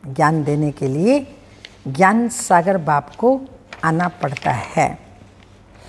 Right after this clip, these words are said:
बच्चे भी जानते हैं बाप आकर स्वर्ग की स्थापना करते हैं।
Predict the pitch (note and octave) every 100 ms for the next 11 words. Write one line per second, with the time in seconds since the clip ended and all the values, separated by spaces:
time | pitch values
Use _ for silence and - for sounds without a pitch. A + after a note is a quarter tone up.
0 | - - G#3+ - D#4+ D#4 C4+ C4+ C4 C4
1 | C4 B3 A3 F#3 F#3+ F3+ E3 G3+ F#3 F#3
2 | E3+ F3 - E3 - C#3+ E3 D#3+ - C3+
3 | - F3+ E3 D3